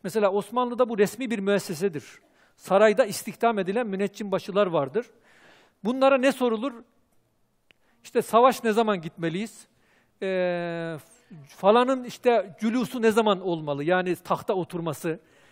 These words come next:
e, fa-, hükümdar tahta ne zaman otursun? Ya da efendim falanın düğününü ne zaman yapalım? Şehzadelerden ya da şey, hanım sultanlardan. Falanın düğününü ne zaman yapalım gibi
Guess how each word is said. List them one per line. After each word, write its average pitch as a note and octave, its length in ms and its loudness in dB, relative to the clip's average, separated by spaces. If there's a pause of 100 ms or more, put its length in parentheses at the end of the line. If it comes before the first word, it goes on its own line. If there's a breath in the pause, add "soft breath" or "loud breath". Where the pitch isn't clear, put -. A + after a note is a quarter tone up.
(160 soft breath)
e, F3+ 40 -4
fa-, E3 340 -2
hükümdar F#3+ 500 0
tahta F#3 260 -2
ne F#3 120 -2
zaman F3+ 260 -2
otursun? F3 560 -10 (340 soft breath)
Ya A3 120 6
da B3 80 6
efendim A3+ 460 0
falanın A3 520 2
düğününü A3+ 340 -2
ne A3 100 2
zaman G3+ 220 2
yapalım? E3 400 -2
Şehzadelerden E3+ 720 -4
ya D#3 200 -6
da D3+ 300 -2
şey, E3+ 220 -10
hanım F3+ 320 -6
sultanlardan. E3 720 -4 (380 loud breath)
Falanın A#3 420 0
düğününü A3+ 260 -4
ne A3+ 120 2
zaman G#3+ 220 0
yapalım A3 460 0
gibi A3 300 -6